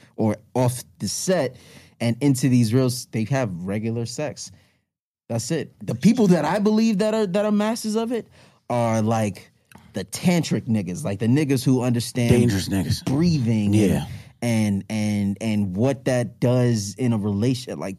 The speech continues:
Speaker 1: that's, that's the shit that I'm on now. Like,
Speaker 2: Oh,
Speaker 1: that's
Speaker 2: yeah,
Speaker 1: the type
Speaker 2: that's
Speaker 1: of
Speaker 2: who
Speaker 1: shit
Speaker 2: you
Speaker 1: that
Speaker 2: are?
Speaker 1: I'm, that's the type of
Speaker 2: That's
Speaker 1: shit I'm
Speaker 2: why you
Speaker 1: working on.
Speaker 2: became Ramadanian.
Speaker 1: S-,
Speaker 2: You're not slick. Ryan, get out your phone. I just discovered the fucking reason Mac became
Speaker 1: Ramadanian.
Speaker 2: Ramadanian.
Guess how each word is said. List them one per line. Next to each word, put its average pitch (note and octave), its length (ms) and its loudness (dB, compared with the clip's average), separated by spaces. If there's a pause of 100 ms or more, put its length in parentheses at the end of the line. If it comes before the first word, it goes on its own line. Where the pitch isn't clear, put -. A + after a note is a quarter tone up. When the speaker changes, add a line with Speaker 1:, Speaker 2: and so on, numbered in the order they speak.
(140)
Speaker 1:
that's, C#3+ 720 -6 (340)
that's E3+ 220 -2
the C#3 100 -2
shit A#2+ 220 -4
that G2 100 -2
I'm A#2+ 160 2
on F2 220 -2
now. D#2 340 -10
Like, F#2 240 -10
Speaker 2:
Oh, A#2 60 2
Speaker 1:
that's A#2 160 0
Speaker 2:
yeah, A2+ 120 2
Speaker 1:
the - 60 -2
type - 160 -2
Speaker 2:
that's B2 100 2
Speaker 1:
of A2+ 40 -2
Speaker 2:
who C3+ 60 0
Speaker 1:
shit B2 100 2
Speaker 2:
you B2 120 2
Speaker 1:
that C3+ 60 -2
Speaker 2:
are? - 120 -2
Speaker 1:
I'm, - 120 -8 (380)
that's D3 160 -4
the E3 100 -4
type E3 120 -2
of C3+ 60 -2
Speaker 2:
That's F3 260 4
Speaker 1:
shit F#3 80 0
I'm F#3 40 2
Speaker 2:
why - 100 0
you E3+ 60 0
Speaker 1:
working E3 160 2
on. D3 60 -2
Speaker 2:
became D3+ 340 4
Ramadanian. A#2+ 1000 -2
Speaker 1:
S-, - 200 -16 (840)
Speaker 2:
You're E3 220 2
not G#3 320 -2
slick. - 380 -2 (380)
Ryan, D#4+ 300 0
get D4 120 0
out C#4+ 120 -6
your B3 80 -2
phone. B3 280 -4
I G#3 120 -4
just F#3+ 280 -4
discovered F#3 680 -2
the E3+ 100 -2
fucking F#3 640 -2
reason D3+ 640 2
Mac D#3 280 -2
became D3+ 300 4
Speaker 1:
Ramadanian. C3+ 720 0
Speaker 2:
Ramadanian. - 0 -